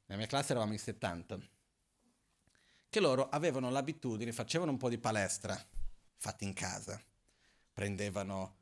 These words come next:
i vasi, quelli di plastica, riempivano di cemento con un, un tubo in mezzo per fare il pesi, e andavano a correre al mattino presto prima della pugia. Va bene, non era proibito, no? Però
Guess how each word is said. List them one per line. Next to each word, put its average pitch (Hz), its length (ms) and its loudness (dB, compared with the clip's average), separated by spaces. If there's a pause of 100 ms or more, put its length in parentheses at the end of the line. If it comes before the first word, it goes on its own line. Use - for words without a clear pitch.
(240)
i 107 100 -4
vasi, 104 920 2
quelli 104 220 -2
di 104 80 -2
plastica, 110 560 -2
riempivano 104 420 -4
di 98 80 -6
cemento 113 580 -2
con 98 160 -10
un, 101 120 -8 (400)
un 104 240 -12
tubo 107 220 -6
in 117 100 -2
mezzo 101 360 -6
per 101 200 -8
fare 101 240 -10
il 95 80 -10
pesi, 107 560 0
e 104 60 -2
andavano 92 340 -8
a - 60 -14
correre 92 320 -4
al 90 60 -6
mattino 92 320 -8
presto 92 300 -8
prima 95 180 -6
della 90 200 -6
pugia. 113 520 -4 (440)
Va 85 60 -20
bene, - 340 -10 (540)
non 101 120 -4
era 113 180 4
proibito, 95 580 -4
no? 117 200 -8 (800)
Però - 180 -2